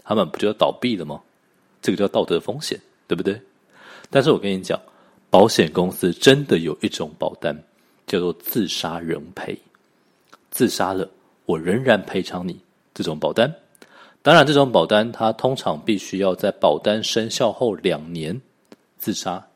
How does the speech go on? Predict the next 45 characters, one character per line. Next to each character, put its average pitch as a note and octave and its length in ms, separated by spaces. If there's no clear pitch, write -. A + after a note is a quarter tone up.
这 - 140
样 F#2+ 200
才 - 180
可 - 200
能 - 120
会 F#2 120
理 E2+ 140
赔。 - 240
那 F#3+ 120
听 - 280
到 F#3 120
这 D#3 100
边， E3 120
你 C#3+ 60
可 - 120
能 E2 100
会 G2 80
好 G2 220
奇， - 400
诶， F3+ 180
王 F3+ 120
大 A2+ 160
明， - 120
你 E2+ 120
刚 B2 140
刚 D3+ 220
说 D#3 420
保 B2 160
险 G2 180
公 G#2+ 160
司 A#2+ 140
不 E2+ 200
是 - 220
笨 F2+ 260
蛋， - 160
他 - 140
们 A#2 120
不 F2 160
会 A#2+ 260
设 - 280
计 - 180
一 F#2+ 120
个 F2+ 120
保 - 220
单， F2 220